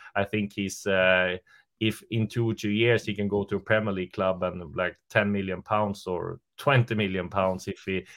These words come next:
he, he got it well. And I think Celtic is a per-, perfect step for him. It's not too big step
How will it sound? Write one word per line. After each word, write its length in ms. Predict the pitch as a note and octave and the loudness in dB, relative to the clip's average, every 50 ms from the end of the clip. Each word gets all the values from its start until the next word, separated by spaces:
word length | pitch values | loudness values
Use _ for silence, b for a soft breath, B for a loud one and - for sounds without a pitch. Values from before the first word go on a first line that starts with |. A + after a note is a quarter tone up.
| B B B B | B B B B
he, 520 | - A2 G2+ G2 G2 G2 F#2+ F#2 D2+ C#2 F#2+ | -4 -2 0 0 0 0 -2 -2 -4 -4 -4
he 360 | G2 F#2+ F#2 F2+ F2+ F2 F2+ F2+ | -2 -2 -2 -2 -4 -6 -6 0
got 220 | G#2+ G2 F2+ F#2 F#2+ | 4 4 4 4 2
it 140 | F2 - - | 0 0 2
well. 160 | A2 G#2+ G#2 | 4 4 4
And 80 | F#2+ G2 | 4 2
I 40 | |
think 260 | F#2+ - G#2+ G#2 G2+ - | 0 0 0 -2 -2 -2
Celtic 440 | - - B2 A#2+ A2 - A2+ F#2+ | 0 2 2 2 4 2 -2 -2
is 140 | G#2 G2 - | -2 -4 -4
a 60 | G2+ | -4
per-, 200 | F2 - G2+ F#2+ - - _ - | -2 0 0 0 0 -2 _ 0
perfect 380 | B2 B2 B2+ A#2+ A2+ G2+ - | 2 2 4 2 0 -2 -4
step 260 | - - A2 G#2+ - | 0 0 0 0 0
for 100 | - G#2 | -2 0
him. 240 | G2+ B2+ C#3+ C#3+ C#3 B B B B - | 2 2 2 2 0 B B B B -14
It's 160 | G2+ - - | -14 -4 2
not 320 | B2 B2+ C3 B2+ - - - | 6 6 6 4 2 -8 -4
too 260 | - A#2+ A#2 A#2 A2 | 0 0 2 2 0
big 280 | G2+ A2+ C#3 C#3+ C#3 - | 0 2 0 0 0 -2
step 280 | - - D3 D#3 D3+ | 0 4 4 4 4